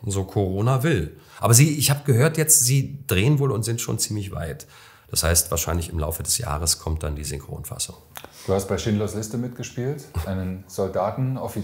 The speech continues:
Speaker 2: einen Offizier, einen S-S-Offizier,
Speaker 1: Ja, Nazi,
Speaker 2: ne?
Speaker 1: ja.
Speaker 2: Nazi. Ähm,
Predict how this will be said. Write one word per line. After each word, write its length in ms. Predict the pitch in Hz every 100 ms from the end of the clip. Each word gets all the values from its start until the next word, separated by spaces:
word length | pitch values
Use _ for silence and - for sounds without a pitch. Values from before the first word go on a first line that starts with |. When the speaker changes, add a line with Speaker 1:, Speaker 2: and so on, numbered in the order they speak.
| 104
Speaker 2:
einen 200 | 101 98
Offizier, 520 | 101 104 - 113 135
einen 220 | 160 113
S-S-Offizier, 680 | 104 101 123 165 - 73 85
Speaker 1:
Ja, 60 | 73
Nazi, 180 | - 65
Speaker 2:
ne? 60 | 65
Speaker 1:
ja. 100 | 62
Speaker 2:
Nazi. 380 | 92 - 120 127 - - - - -
Ähm, 360 | 104 98 101